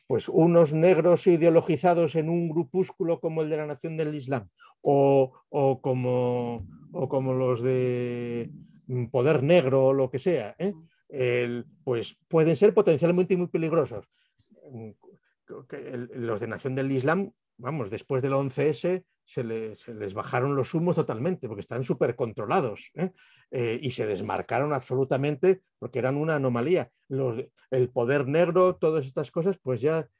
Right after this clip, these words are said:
Speaker 1: se sabe lo que pasó en su momento, cuando de repente, casualmente, por armonía del universo, empezó a correr la droga por Harlem y por todos los barrios negros, ¿eh?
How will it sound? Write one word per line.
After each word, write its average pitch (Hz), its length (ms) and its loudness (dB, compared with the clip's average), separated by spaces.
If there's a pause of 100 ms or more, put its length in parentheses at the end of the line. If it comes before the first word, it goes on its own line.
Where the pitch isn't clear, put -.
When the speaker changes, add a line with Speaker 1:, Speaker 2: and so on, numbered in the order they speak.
Speaker 1:
se 139 140 -4
sabe 147 240 2
lo 135 140 4
que 139 100 0
pasó 135 540 -2 (260)
en 127 180 -4
su 143 160 -4
momento, 131 640 2 (240)
cuando 123 380 0
de 123 100 0
repente, 147 640 -2
casualmente, 143 800 -2
por 143 180 -2
armonía 135 440 0
del 143 140 2
universo, 135 680 -2 (240)
empezó 135 340 -4
a 135 80 -2
correr 135 300 -2
la 127 100 0
droga 131 420 2 (440)
por 131 280 0
Harlem 143 440 0
y 156 80 -8
por 127 260 -6
todos 143 280 2
los 123 240 0
barrios 131 420 2
negros, 131 500 0
¿eh? 202 200 -4